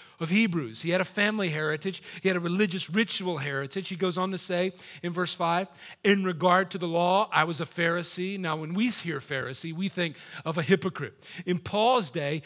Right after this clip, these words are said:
a Pharisee would have been the intellectual, the religious leaders, and the most respected people in society. Paul's saying, "I obeyed the religious ritual. I was circumcised on the eighth day. I was a part of the most respected family. I was a part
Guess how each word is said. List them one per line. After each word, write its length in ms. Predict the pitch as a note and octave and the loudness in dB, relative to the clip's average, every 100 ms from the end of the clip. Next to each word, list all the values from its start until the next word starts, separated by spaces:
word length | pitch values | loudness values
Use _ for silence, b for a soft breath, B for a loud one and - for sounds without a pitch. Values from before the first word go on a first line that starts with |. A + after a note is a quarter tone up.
| B D#3+ | B -10
a 60 | |
Pharisee 580 | - G#3+ B3 A3+ - E3+ | -2 2 4 4 0 0
would 140 | E3+ | -2
have 80 | F3 | 0
been 120 | F3 E3+ | 0 -2
the 80 | |
intellectual, 720 | D#3 G3 G3+ G3+ G3+ - F3+ F#3 | -2 0 2 2 0 -4 -2 -2
the 100 | D3 | -4
religious 460 | C#3+ G3 G3 - | 0 0 0 -4
leaders, 340 | F#3 F#3 F3+ - B B | -2 -2 -2 -4 B B
and 240 | F3+ F3 D#3+ | -2 -2 -2
the 40 | |
most 440 | E3 F#3 G3+ G#3 | 0 4 4 2
respected 640 | G#3 - - F#3 - F3+ - | -4 -2 0 0 -2 -8 -4
people 380 | F3+ D3+ F#3 F#3 | -6 -4 -6 -2
in 220 | F#3 F3+ | -2 -2
society. 680 | - F#3+ - - F3+ D3+ A#2 B B - | -2 -2 -2 0 0 0 -8 B B -4
Paul's 320 | G3 A3 G#3 | 2 2 2
saying, 240 | G3+ D#3+ - B | 0 -2 -4 B
"I 220 | - E3 E3+ | 2 4 4
obeyed 640 | D3 B2 - F3+ F3+ E3+ | -4 -6 -2 4 4 2
the 100 | D#3 | -4
religious 440 | D#3+ E3+ D3+ - | 0 -2 -2 -4
ritual. 320 | E3 - G3+ F#3 | -4 -2 -2 -2
I 60 | |
was 120 | C3 | -2
circumcised 640 | - F3 D#3+ D#3+ F3+ E3+ E3 | -4 -4 -6 -4 -2 -2 -4
on 120 | E3+ | -2
the 120 | E3+ | 0
eighth 220 | E3+ E3+ | 0 0
day. 300 | E3 F3 F#3 F3+ B - | 4 4 4 0 B -4
I 60 | |
was 160 | D3 C#3 | -4 -4
a 40 | |
part 340 | - E3+ E3+ - B | 0 4 4 2 B
of 100 | E3+ | -2
the 80 | E3 | -2
most 220 | D3 - | -2 -4
respected 500 | D3+ - F#3 F3+ C#3 | -4 0 0 -2 -12
family. 560 | - F#3 F#3+ G3 F#3+ F#3 B | -2 2 2 4 2 0 B
I 80 | E3+ | -2
was 140 | E3 D3+ | -2 -2
a 60 | |
part 280 | - F3 | 0 0